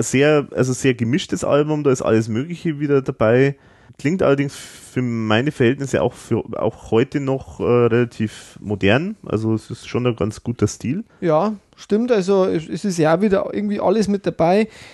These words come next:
Speaker 2: Das My Baby ist, ähm, ganz klar für seinen Sohn auch dann umgeschrieben, der da auf die Welt gekommen ist.
Speaker 1: Genau, das Original von Little Walter and His Jukes.
Speaker 2: Dann gibt's eine Klaviernummer, die Hochzeit, die von Randy Newman ist,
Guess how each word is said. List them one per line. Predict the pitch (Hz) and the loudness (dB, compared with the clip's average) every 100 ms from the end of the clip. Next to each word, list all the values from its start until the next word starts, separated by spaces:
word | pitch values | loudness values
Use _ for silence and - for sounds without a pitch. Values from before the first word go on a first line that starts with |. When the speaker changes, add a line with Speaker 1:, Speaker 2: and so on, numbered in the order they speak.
| - | -12
Speaker 2:
Das | - | -2
My | 170 196 | 2 2
Baby | 196 208 208 | 2 0 2
ist, | 190 170 - | 0 -2 -4
ähm, | - 175 165 170 | -2 0 0 -4
ganz | - 170 - | -2 -2 0
klar | 165 165 | 0 2
für | 175 | 2
seinen | 151 151 | 0 -2
Sohn | 147 180 226 | -2 0 2
auch | 214 | 2
dann | 190 190 185 - _ _ | 0 0 -4 -8 _ _
umgeschrieben, | 220 202 196 - 202 202 208 185 _ 185 | -4 -2 -4 -4 -4 -2 -4 -6 _ -4
der | 180 | 0
da | 175 | 0
auf | 170 | 0
die | 196 | -2
Welt | 180 185 | -2 -2
gekommen | 185 - 180 185 | -4 -4 -2 -2
ist. | 190 185 - - | -2 -4 -6 -6
Speaker 1:
Genau, | 110 113 | 0 2
das | 110 | 2
Original | 110 117 104 117 | -2 0 2 2
von | - 120 113 113 | 0 -4 -2 0
Little | 131 131 | 0 0
Walter | 101 98 131 135 147 120 | -2 2 2 2 0 0
and | 69 101 | -2 -6
His | 117 110 - | -8 -10 -8
Jukes. | - 214 - - - - - _ | -4 -4 -6 -14 -14 -16 -20 _
Speaker 2:
Dann | - 180 | 2 4
gibt's | 202 - | 2 0
eine | 196 175 | -2 -2
Klaviernummer, | 165 165 196 226 214 | -2 -2 0 0 -2
die | 185 170 | -2 0
Hochzeit, | 196 - - 196 190 | -2 -4 -2 -2 -2
die | 190 | -6
von | 170 170 | -4 -2
Randy | 175 175 | -2 0
Newman | 170 208 233 220 | 0 2 2 0
ist, | 214 208 - - | 0 -2 -2 -12